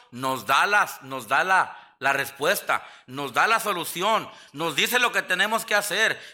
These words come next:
nos dice, no-, nos da la armadura de Dios, hermano,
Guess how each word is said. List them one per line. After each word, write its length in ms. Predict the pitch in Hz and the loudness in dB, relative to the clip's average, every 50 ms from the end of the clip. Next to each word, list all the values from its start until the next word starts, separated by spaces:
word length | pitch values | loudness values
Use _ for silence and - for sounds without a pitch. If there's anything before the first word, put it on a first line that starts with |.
| - | -12
nos 220 | - 147 165 156 139 | -6 -6 -4 -2 0
dice, 360 | 165 202 214 240 240 233 214 | 0 0 2 2 2 2 2
no-, 140 | 190 185 196 175 | 0 -2 -6 -6
nos 200 | 170 170 165 139 | -4 -4 -2 0
da 120 | 165 196 | 2 4
la 100 | 240 254 | 4 4
armadura 520 | 254 247 214 202 185 170 196 233 262 262 247 | 4 4 4 2 2 2 2 2 4 4 4
de 100 | 240 226 | 4 2
Dios, 300 | 220 196 202 214 208 208 | 2 0 0 0 0 -2
hermano, 380 | 214 196 196 196 202 208 208 | -2 -2 0 0 0 -2 -6